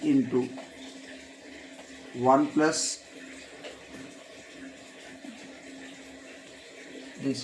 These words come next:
is R by మనం ఇక్కడ ఫోర్ హండ్రెడ్ అని తీసుకోవాలి, whole power four అని.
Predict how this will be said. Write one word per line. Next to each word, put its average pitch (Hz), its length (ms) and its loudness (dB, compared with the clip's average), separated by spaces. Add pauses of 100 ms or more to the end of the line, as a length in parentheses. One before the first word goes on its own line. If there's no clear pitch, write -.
(120)
is 113 100 -2 (2250)
R 147 80 12 (160)
by 123 100 8 (1700)
మనం 117 200 2 (100)
ఇక్కడ 110 200 0 (380)
ఫోర్ 123 360 4
హండ్రెడ్ 123 340 4
అని 117 180 4
తీసుకోవాలి, 107 580 -2 (340)
whole 135 300 6
power 120 240 0 (480)
four 120 220 4 (140)
అని. - 120 -4